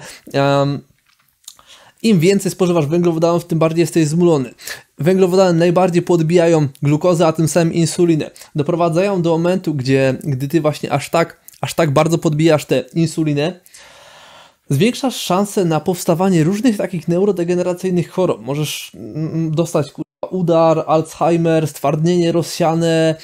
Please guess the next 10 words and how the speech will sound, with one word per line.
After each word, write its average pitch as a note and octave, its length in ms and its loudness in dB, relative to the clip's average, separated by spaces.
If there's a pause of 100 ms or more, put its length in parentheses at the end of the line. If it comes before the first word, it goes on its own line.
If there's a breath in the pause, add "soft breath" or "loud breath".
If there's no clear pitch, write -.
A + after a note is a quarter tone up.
(240 loud breath)
i D#3+ 420 2 (260)
ogólnie A#3 340 2
produktywność G#3+ 640 -2
twoja D3 240 0
jest C#3+ 380 -2
gorsza. D3+ 540 0 (400 soft breath)
Jedyne, A#3+ 380 -2 (160)
co - 320 -6 (180)
jest D3+ 240 -2
dobre E3+ 380 2